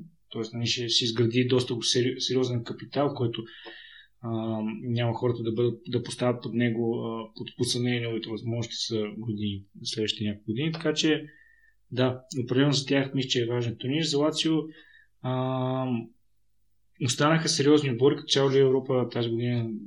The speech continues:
доста сериозни отбори, нали, от, а, ср-, средноевропейско, а, ниво. Така че за тях, а, определено би било една от топ целите за Сърно,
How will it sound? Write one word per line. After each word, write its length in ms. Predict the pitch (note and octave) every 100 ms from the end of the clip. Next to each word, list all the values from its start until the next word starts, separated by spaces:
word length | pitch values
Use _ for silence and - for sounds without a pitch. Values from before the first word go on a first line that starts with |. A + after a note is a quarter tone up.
| G#2+ -
доста 280 | A2 A2+ -
сериозни 340 | A#2 G#2+ G#2
отбори, 420 | G2+ A2 A#2+ C3+
нали, 280 | A#2+ A#2+ A#2
от, 200 | A2+ -
а, 40 | A#2 G#2+
ср-, 260 | G2+ - A#2
средноевропейско, 1080 | - B2 A#2 A2+ A2 A2+ G#2+ - G#2+ G#2 - A2
а, 300 | G#2+ G#2+ G#2
ниво. 440 | G#2+ G#2+ C3+ F3 - - - - - -
Така 240 | - - C3
че 140 | C#3+
за 140 | B2 B2+
тях, 340 | C#3 C3 -
а, 840 | C3+ C3 C3 C3 B2+ B2 B2 A#2 - _
определено 420 | D3+ B2+ B2+ C#3
би 140 | C3 B2+
било 340 | C3+ C3 - - _ - _ _ - - E3+ _ _ _ _ _ C3 B2 B2
една 220 | C3 A2+ A#2+
от 100 | -
топ 180 | A2+
целите 360 | - A#2 A2+ A2+
за 80 | A2
Сърно, 1080 | - A2+ A2 B2+ C3+ C3 B2+ A#2 A#2+ A2